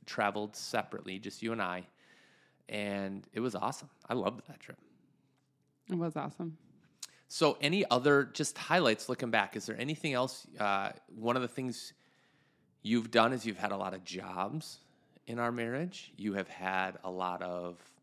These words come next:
Speaker 1: we've lived a lot of places. We've had a lot of different cars. We've had a lot of different everythings. We've gone to a lot of different churches because of that.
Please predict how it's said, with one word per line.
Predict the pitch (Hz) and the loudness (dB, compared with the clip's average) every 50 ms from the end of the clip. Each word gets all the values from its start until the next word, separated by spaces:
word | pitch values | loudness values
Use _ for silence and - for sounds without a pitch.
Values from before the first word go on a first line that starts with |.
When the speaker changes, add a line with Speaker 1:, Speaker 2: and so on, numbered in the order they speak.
| _ _ _ _ _ _ _ _ _ _ _ | _ _ _ _ _ _ _ _ _ _ _
Speaker 1:
we've | - 95 92 85 | -8 -8 -8 -6
lived | 90 90 90 82 92 | -8 -10 -10 -8 -6
a | 92 | -6
lot | 92 92 90 | -6 -6 -6
of | 92 - | -8 -6
places. | - - 135 135 127 - 127 123 123 117 - - - | -2 0 0 0 0 0 0 0 0 0 -2 -8 -8
We've | 95 101 92 | -8 -8 -4
had | - 98 90 | -4 -4 -2
a | 90 | -2
lot | 87 87 85 87 | -2 -4 -4 -4
of | 85 | -6
different | 85 87 - - - - | -10 -12 -12 -14 -16 -12
cars. | - - 123 120 120 117 113 117 113 113 | -2 2 2 4 4 4 4 2 0 -2
We've | - 95 | -6 -8
had | - 92 90 | -8 -6 -6
a | 87 | -6
lot | 87 90 87 82 85 | -6 -6 -6 -8 -8
of | 85 - | -8 -8
different | 90 90 - - 90 92 - _ | -10 -10 -8 -10 -12 -12 -10 _
everythings. | 101 92 110 120 117 - 131 131 131 131 131 127 - - - | -6 -2 -2 -2 -2 -2 -4 -4 -4 -4 -6 -8 -10 -10 -12
We've | 95 87 | -12 -8
gone | - 95 90 90 | -4 -4 -2 -2
to | 90 90 | -2 -2
a | 85 | -2
lot | 85 87 82 | -2 -2 -4
of | 85 82 | -4 -6
different | 85 - 87 - | -6 -10 -10 -12
churches | - - 151 156 151 - 143 139 127 120 | -4 0 0 0 2 0 -2 -2 -2 -4
because | - 123 - 135 123 120 | -8 -8 -6 -4 -4 -4
of | 123 117 | -6 -4
that. | 123 120 120 123 120 - | -2 -2 -2 -2 -4 -8